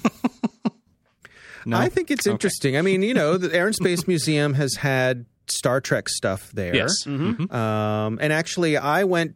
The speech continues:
Speaker 2: to that museum to see one of the Star Wars touring shows, the mu-,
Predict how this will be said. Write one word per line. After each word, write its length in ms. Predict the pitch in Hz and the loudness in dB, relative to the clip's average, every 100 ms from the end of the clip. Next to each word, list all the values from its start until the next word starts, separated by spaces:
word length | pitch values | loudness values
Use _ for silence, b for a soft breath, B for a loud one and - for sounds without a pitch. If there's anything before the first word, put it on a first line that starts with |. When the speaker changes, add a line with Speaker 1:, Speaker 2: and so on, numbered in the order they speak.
| - | -2
Speaker 2:
to 200 | 165 156 | 0 2
that 240 | 151 151 - | 2 0 0
museum 480 | 160 139 160 156 151 | -2 0 0 0 -2
to 120 | 147 | -4
see 280 | - 160 151 | -4 -2 -2
one 180 | 143 151 | 0 -2
of 160 | 139 139 | -2 -2
the 400 | 139 135 135 131 | -2 -2 -2 -4
Star 340 | - 151 156 | -2 0 2
Wars 380 | 147 143 139 - | 2 2 0 -2
touring 600 | - 202 196 127 107 101 - - | 0 2 2 2 0 -2 -6 -14
shows, 600 | - 123 95 87 120 - - | -2 0 0 0 -2 -6 -6
the 60 | |
mu-, 120 | 127 | -4